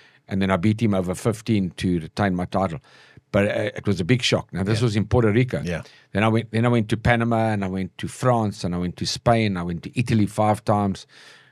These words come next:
Speaker 1: London to fight Jim McDonald. Uh, and I fought Joe Rivera again w-, when I went to Spain. He knocked me down now with a left hook. I mean, it was insane.
Speaker 2: <laughs> You're like, "What's going on here?"
Speaker 1: Yeah, well, what's happening? So now I'm watching the, I'm waiting for the right hand.
Speaker 2: Yeah.
Speaker 1: He misses me with the right hand. He throws it here and he hits me with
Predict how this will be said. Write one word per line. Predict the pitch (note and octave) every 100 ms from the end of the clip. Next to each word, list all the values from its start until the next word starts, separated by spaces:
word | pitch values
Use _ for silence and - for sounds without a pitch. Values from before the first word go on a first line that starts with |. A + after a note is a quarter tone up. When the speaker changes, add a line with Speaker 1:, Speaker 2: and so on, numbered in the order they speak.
| -
Speaker 1:
London | F2 A2 G#2+ G#2 G#2
to | G#2+
fight | G#2 G2 -
Jim | G2
McDonald. | G2 E2+ F2 F#2+ G2 F2+ _ - - - - _
Uh, | - G2 F#2+ -
and | G2+
I |
fought | G2+ A#2+ G#2+
Joe | G#2 G2+
Rivera | G2+ G#2 G2+
again | F#2+ E2 A2 A#2 F2
w-, | - -
when | F#2
I | F2+
went | F2+ E2
to | F2+
Spain. | - A#2 A2 G2+ - -
He | F#2+
knocked | G2 -
me | G#2
down | E2+ G2 F#2
now | F#2+ F2+
with | F2+
a | E2+
left | F2+ F#2 A2
hook. | A2+ - - _ _ - - B2+
I | -
mean, | F#2+ G2
it | G#2
was | G2+
insane. | F#2 E2+ D3 B2 -
Speaker 2:
<laughs> | -
You're | C#3+
like, | B2+ B2
"What's | C3+ -
going | D3 A#2
on | A#2+ D#3
here?" | - C#3+ -
Speaker 1:
Yeah, | C3+
well, | D3 D3 C#3
what's | D#3+
happening? | E3 E3+ E3 A2
So | -
now | B2 D#3+
I'm | D#3+
watching | E3 E3+ E3
the, | C#3 C#3
I'm | G#2+
waiting | B2+ F#3+ G#3+
for | F3 D#3
the | A#2+
right | A#2+ A2+
hand. | G#2+ C#3+ E3+
Speaker 2:
Yeah. | G#2+ G2+ F#2+
Speaker 1:
He | A#2+
misses | C#3+ D3+ F3+
me | D3 D3
with | B2
the | G#2
right | G#2 G#2
hand. | G#2+ C3+
He | G#2+
throws | G#2+ B2+ C3+ B2+
it | G#2+
here | A#2
and | G2+
he | F#2+
hits | B2+ C#3
me |
with | B2+